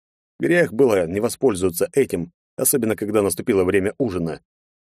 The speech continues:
Вот только вместе с появлением еды явился и еще один очень наглый персонаж. Райта, сразу же почуявший аппетитные ароматы, сменил свою форму гримуара на кота и принялся за трапезу,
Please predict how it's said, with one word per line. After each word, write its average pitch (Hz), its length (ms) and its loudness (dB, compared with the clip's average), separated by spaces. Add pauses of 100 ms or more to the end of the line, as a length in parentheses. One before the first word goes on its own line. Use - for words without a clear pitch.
Вот 95 260 0
только 98 380 0
вместе 98 440 -2
с - 40 -6
появлением 98 580 2
еды 107 520 -2
явился 147 500 2
и 127 220 4
еще 107 280 0
один 107 240 0
очень 98 240 -2
наглый 98 440 2
персонаж. 92 720 -4 (580)
Райта, 92 600 2 (320)
сразу 156 420 2
же 120 140 0
почуявший 120 600 0
аппетитные 98 500 -2
ароматы, 101 500 2
сменил 110 400 0
свою 98 260 2
форму 98 540 0
гримуара 101 680 0
на 98 140 -2
кота 110 440 0
и 110 120 -4
принялся 147 480 -2
за 135 120 -4
трапезу, 92 600 -2